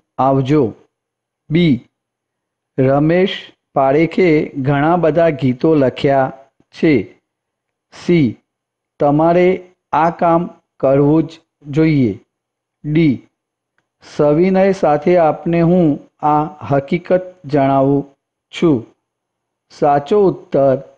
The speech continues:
એ, તમે અમારે ઘેર સહકુટુંબ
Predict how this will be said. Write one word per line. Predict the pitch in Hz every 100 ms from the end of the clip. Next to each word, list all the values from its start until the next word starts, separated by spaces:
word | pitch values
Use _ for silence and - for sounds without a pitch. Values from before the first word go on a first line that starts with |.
| _ _ _ _ _
એ, | 180 165 117 - _ _ _ _
તમે | 156 151 160 175 180 - -
અમારે | 147 147 160 170 165
ઘેર | 139 170 170 143 - _ _ _ _ -
સહકુટુંબ | 165 170 143 147 135 151 147 170